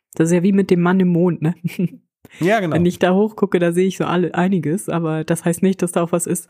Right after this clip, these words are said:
Speaker 2: Das Gesicht auf dem Mars.
Speaker 1: Ja, das Marsgesicht, super Beispiel, genau.
Speaker 2: Es wurden auch sogar die Originalfotos wieder herausgeholt, die ja noch existieren. Zitat: „Auf den Originalfotos seien keine Initialen an der Wand zu erkennen. Die berühmten F- und M-Bilder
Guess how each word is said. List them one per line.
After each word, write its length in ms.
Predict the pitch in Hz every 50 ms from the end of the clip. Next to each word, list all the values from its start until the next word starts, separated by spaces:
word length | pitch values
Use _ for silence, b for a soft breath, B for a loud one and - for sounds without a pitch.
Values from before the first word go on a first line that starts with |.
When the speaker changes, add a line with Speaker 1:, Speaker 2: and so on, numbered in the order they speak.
| _
Speaker 2:
Das 160 | - 104 - -
Gesicht 320 | 113 98 101 127 120 -
auf 100 | 117 104
dem 140 | - 113 101
Mars. 340 | 98 95 98 104 104 107 -
Speaker 1:
Ja, 160 | - 170 180
das 160 | 196 196 -
Marsgesicht, 720 | - 185 175 196 - - 233 190 196 233 226 220 202 - -
super 300 | - 208 226 - 226 208
Beispiel, 680 | 202 190 190 202 208 - - - 190 175 170 160 165 170
genau. 400 | - 185 180 180 175 170 170 175 - _ _ _ _
Speaker 2:
Es 160 | - 120 -
wurden 160 | 151 156 156
auch 80 | 120 117
sogar 280 | 113 - 123 110 117 110
die 140 | 95 110 -
Originalfotos 800 | - 95 95 95 101 127 180 175 - - 98 85 - 90 - -
wieder 140 | - 92 87
herausgeholt, 680 | 80 85 80 85 85 85 - - - 90 92 98 101 -
die 40 | 92
ja 40 | 87
noch 140 | 87 92
existieren. 680 | - - - - - - - - - 101 104 107 131 170 B B B B B -
Zitat: 500 | - - 107 - 117 117 147 - - b b b b b b b b b _
„Auf 120 | - 104
den 140 | - - 117
Originalfotos 1080 | 107 98 101 98 98 101 131 160 - - - 151 147 - 165 156 151 - - - - _ _ _
seien 400 | 107 98 101 101 101 101 98 -
keine 400 | - - 117 131 147 160 165 170
Initialen 640 | - - 117 113 104 - - - 110 101 107 113
an 100 | 110 92
der 140 | 90 90 82
Wand 180 | 92 101 127 139
zu 140 | - - 160
erkennen. 480 | 147 139 - - - 135 135 151 160 b b b b b b b _ -
Die 80 | 113
berühmten 640 | 101 - 95 92 117 123 127 120 - - 113 110 - -
F- 240 | - 131 - - -
und 260 | - 107 95 - -
M-Bilder 600 | - 110 123 131 120 117 117 120 113 117 120 123